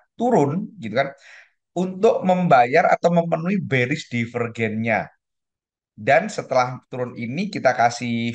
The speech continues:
video, waktu itu harganya masih di harga tujuh ratusan, tujuh ratus lima kalau nggak salah itu, gitu kan, tanggal dua puluh sembilan Desember. Kemudian harganya sekarang naik luar biasa, naik sampai empat belas persen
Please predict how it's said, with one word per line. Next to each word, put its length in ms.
video, 480
waktu 160
itu 160
harganya 480
masih 400
di 480
harga 880
tujuh 240
ratusan, 560
tujuh 160
ratus 320
lima 320
kalau 160
nggak 80
salah 160
itu, 400
gitu 160
kan, 80
tanggal 240
dua 160
puluh 80
sembilan 240
Desember. 480
Kemudian 640
harganya 480
sekarang 400
naik 240
luar 160
biasa, 640
naik 160
sampai 320
empat 400
belas 240
persen 400